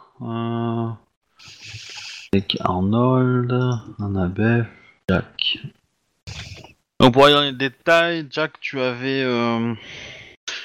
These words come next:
tu avais, euh, réussi à rentrer un peu, euh, en cachette dans la maison. Tu avais, tu étais allé sous, au sous-sol, tu avais trouvé, bah, du coup, les cercueils des, euh, maîtres de lieu, on va dire, que tu avais, euh,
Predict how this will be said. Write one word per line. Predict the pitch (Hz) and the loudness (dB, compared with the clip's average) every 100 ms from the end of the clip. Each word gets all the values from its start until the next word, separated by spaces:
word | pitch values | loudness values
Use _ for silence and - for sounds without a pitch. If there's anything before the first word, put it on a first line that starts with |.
| - - _ _ _ - | -16 -20 _ _ _ -8
tu | - 160 165 | -2 4 6
avais, | 156 151 160 | 6 4 4
euh, | 156 127 117 | 4 4 2
réussi | 113 123 127 120 - 143 143 | 2 0 0 -2 -4 -4 -2
à | 120 110 107 | 2 2 2
rentrer | 107 110 - 123 | 2 0 0 2
un | 113 104 98 | 2 0 -2
peu, | 104 | -4
euh, | 101 98 92 92 87 82 - | -2 -2 -2 -2 -4 -8 -8
en | 101 | -4
cachette | 98 101 123 107 | -2 0 2 2
dans | 104 | 2
la | 98 | 2
maison. | 101 98 127 151 156 156 151 139 | 2 2 2 4 2 2 0 -2
Tu | - - 107 107 107 104 | -6 -6 -6 -6 0 4
avais, | 101 98 98 98 104 101 101 - - - - - - - - | 4 2 -6 -2 2 2 0 -6 -6 -2 0 0 -2 -6 -4
tu | - | 2
étais | 214 107 | 4 4
allé | 110 110 107 | 4 4 2
sous, | - 117 | 0 -2
au | 127 | -2
sous-sol, | - 123 151 139 131 | -2 0 4 4 4
tu | 120 | 0
avais | 107 | -2
trouvé, | 101 - 113 110 | -4 -4 -2 0
bah, | 107 92 | 0 -2
du | 95 | -4
coup, | 101 113 | -4 -2
les | 101 | 0
cercueils | - 98 117 113 107 | 0 -2 2 4 4
des, | 95 95 | 2 0
euh, | 92 | 0
maîtres | 92 107 - 98 | 2 2 2 -4
de | 92 | -2
lieu, | 90 98 120 | -2 2 2
on | 131 | 4
va | 113 | 4
dire, | 107 131 139 135 - _ - - - - - - - - _ | 2 2 2 0 -10 _ -6 -4 -4 -8 -12 -14 -16 -20 _
que | 120 | 2
tu | 104 110 | 4 6
avais, | 98 95 107 104 | 6 6 4 4
euh, | 92 92 | 4 2